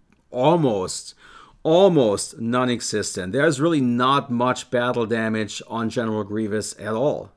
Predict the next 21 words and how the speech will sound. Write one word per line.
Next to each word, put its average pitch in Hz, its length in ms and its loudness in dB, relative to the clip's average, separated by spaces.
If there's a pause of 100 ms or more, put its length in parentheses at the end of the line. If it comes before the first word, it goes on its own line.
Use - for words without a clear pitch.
(100)
You 107 120 -8
know, 110 180 -6
not 131 180 -2
much 147 300 -6
dirt, 135 580 2 (420)
no 131 380 2
carbon 135 540 0
scoring, 127 880 2 (360)
uh, 113 520 -2 (380)
hardly 139 760 0
anything 123 680 0
that 107 500 -4 (100)
would 117 320 -4
make 113 340 -2
it 113 100 0
a 107 80 -2
battle 107 420 -2
damaged 104 380 -6
version, 98 360 -8
I 71 100 -14
think. - 420 -18